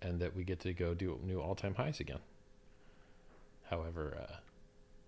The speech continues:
I think it will be a bull trap. So yes, I eagerly await a bounce to fifty-five K,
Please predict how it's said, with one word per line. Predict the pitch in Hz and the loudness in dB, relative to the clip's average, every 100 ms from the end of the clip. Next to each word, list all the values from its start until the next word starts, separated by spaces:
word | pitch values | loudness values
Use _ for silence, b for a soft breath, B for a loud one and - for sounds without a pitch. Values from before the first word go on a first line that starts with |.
| - | -4
I | 95 | -2
think | - 78 | -2 -4
it | 62 | -4
will | 78 | -6
be | 62 | -6
a | |
bull | 80 - | -8 -8
trap. | - - - - - - - - - | -6 -6 -6 -10 -18 -18 -20 -20 -8
So | - | -2
yes, | 90 92 113 - - - | 4 8 8 6 0 -2
I | 92 | 0
eagerly | 95 98 101 98 95 82 | 4 4 6 4 4 2
await | 82 87 92 - | 4 4 4 0
a | |
bounce | 90 85 85 92 - | -2 0 0 -2 -2
to | 85 | -2
fifty-five | - 85 87 - 87 82 | -2 -2 -2 0 0 0
K, | - 95 98 101 | 2 4 4 2